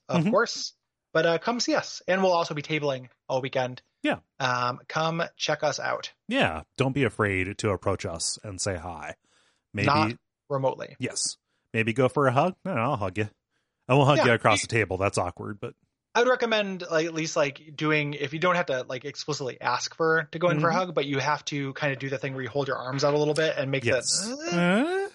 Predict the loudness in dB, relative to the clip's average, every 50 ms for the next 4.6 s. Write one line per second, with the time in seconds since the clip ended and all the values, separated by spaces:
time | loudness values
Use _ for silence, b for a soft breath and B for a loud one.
0 | -2 0 2 2 2 0 -2 0 2 2 2 2 0 0 -2 -2 -2 -2 -2 0
1 | 0 -2 -2 -2 0 0 2 2 2 0 0 -2 -4 -2 -4 -2 0 -2 -2 -2
2 | -6 -12 -12 -12 -14 -18 -18 -20 -20 -20 _ _ _ _ _ -14 -12 -10 -6 -6
3 | -6 -6 -8 _ _ _ _ _ _ _ _ 0 0 0 0 0 -4 -4 -4 -6
4 | -8 -10 -14 -18 _ -20 -20 -14 -6 -6 -6 -6